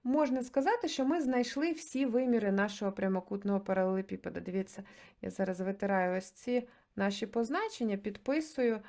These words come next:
що тут десять, тут п'ятнадцять і тут просто п'ять. Нас питають об'єм. І об'єм, коли є всі виміри,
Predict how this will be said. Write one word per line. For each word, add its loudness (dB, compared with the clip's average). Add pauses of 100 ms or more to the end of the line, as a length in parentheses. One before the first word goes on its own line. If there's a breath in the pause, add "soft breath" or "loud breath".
(420 loud breath)
що -2 (180)
тут 0 (120)
десять, -2 (220)
тут 0 (280)
п'ятнадцять -4
і -4
тут -4
просто -6 (340)
п'ять. -12 (1120 soft breath)
Нас 2
питають 2
об'єм. 2 (720)
І 2
об'єм, 4
коли 6
є 4
всі 2
виміри, 6